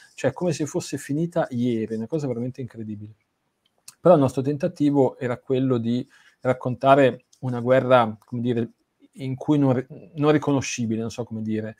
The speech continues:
A un certo punto, eh, addirittura Serge aveva pensato di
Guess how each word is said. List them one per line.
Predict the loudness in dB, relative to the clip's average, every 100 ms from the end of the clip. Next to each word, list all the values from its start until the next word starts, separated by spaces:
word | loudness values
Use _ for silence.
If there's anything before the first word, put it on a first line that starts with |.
| -20 -20 -20
A | -6
un | -2
certo | 0 0
punto, | 0 0 4 6 6 4 _ _ _ _
eh, | -6
addirittura | -4 -4 -6 -8 -8 -6 -6 -4 -2 4 4 4 2
Serge | 2 4
aveva | 4 2
pensato | 0 -4 0 0 0
di | -2 -2 -4